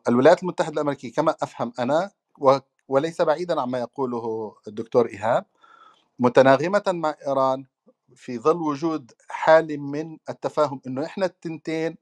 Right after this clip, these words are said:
إحنا الكيانين، إحنا الدولتين لا نريد توسيع الصراع، وإذا تم الاستفراد بالحوثي طبعًا هذا سيؤثر على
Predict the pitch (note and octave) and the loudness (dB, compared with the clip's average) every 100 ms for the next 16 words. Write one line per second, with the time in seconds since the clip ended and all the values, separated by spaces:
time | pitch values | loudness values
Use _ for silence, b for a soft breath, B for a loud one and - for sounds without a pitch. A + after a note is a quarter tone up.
0 | _ D#3+ - D3 C3 _ - D3+ C#3+ C#3+ | _ -10 -4 -2 -4 _ -2 2 2 0
1 | C#3 C#3+ C#3+ D#3+ C#3 C3+ C3+ B2+ C#3+ D3 | -6 -8 -8 -8 -2 -2 -2 -2 -4 -8
2 | - _ _ - C3 D3+ G3+ G3+ F3 D#3+ | -10 _ _ -8 4 6 6 4 -2 -8
3 | - B2+ - B2+ A#2 - A#2 G#2 F#2 _ | -6 -6 -4 -8 -8 -8 -8 -8 -8 _
4 | _ _ _ _ _ _ A#2 C3+ C3+ C3 | _ _ _ _ _ _ -2 0 -2 0
5 | G#3+ A3 G3 - - F3 - F3 F3+ C3+ | 2 2 -2 -6 -10 -10 2 4 4 2
6 | - _ _ _ B2 D3 D#3+ - F#3+ F#3 | -20 _ _ _ -6 -6 -6 -2 -2 -2
7 | - D3 F3+ _ _ _ _ _ _ B2+ | -6 -10 -12 _ _ _ _ _ _ 4
8 | C3 C#3 C#3 C#3+ - D3+ D#3+ - E3 D3+ | 6 4 -2 -4 -4 -6 -6 -2 0 2